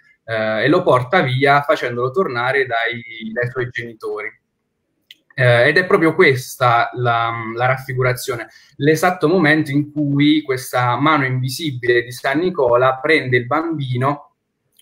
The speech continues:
eh, e lo riporta a casa. Infatti noi alla base vediamo, ehm,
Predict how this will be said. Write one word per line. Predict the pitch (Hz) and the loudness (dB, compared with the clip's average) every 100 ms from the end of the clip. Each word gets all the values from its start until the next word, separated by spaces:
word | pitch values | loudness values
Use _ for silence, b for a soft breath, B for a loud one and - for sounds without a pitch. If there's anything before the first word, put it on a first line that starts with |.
| _ | _
eh, | 123 120 117 117 | 0 2 4 4
e | |
lo | 165 | 4
riporta | 143 131 123 - | 4 2 -2 -2
a | 117 | -8
casa. | - 98 101 101 - B B | -6 -6 -8 -14 -20 B B
Infatti | 135 139 180 170 | -10 -2 -2 0
noi | 156 | 2
alla | 131 127 | 4 2
base | 127 147 139 127 120 | 2 2 2 0 -8
vediamo, | 120 120 131 123 120 120 113 113 123 | -10 -4 -2 0 -2 -6 -4 -4 -2
ehm, | 117 113 110 110 107 98 95 | -2 -2 -4 -6 -10 -12 -16